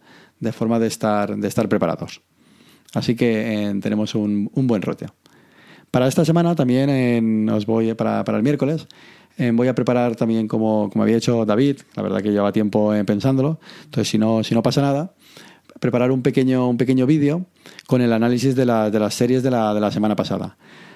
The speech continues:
¿Por qué? Porque la, la semana pasada, los dos días de, de series, que eran series del, de, de misma distancia,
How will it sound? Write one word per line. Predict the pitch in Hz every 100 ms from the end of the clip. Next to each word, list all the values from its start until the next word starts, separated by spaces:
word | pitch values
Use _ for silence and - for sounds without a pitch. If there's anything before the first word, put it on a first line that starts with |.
| - _
¿Por | 123
qué? | 151 143 123 247
Porque | - 113 113 113 113 113 110
la, | 110 113
la | 156 123 113
semana | 123 139
pasada, | 135 143 147 151
los | 117 113
dos | 120
días | 127 117
de, | 120 117 117 113
de | 117
series, | 135 156 156 196 - - - - - -
que | 120
eran | 117 117 113 110 107 110 -
series | - 123 113 110
del, | 110 107 104 101 107 117
de, | 113
de | 127 104
misma | 110 110
distancia, | 101 - 156 143 147 185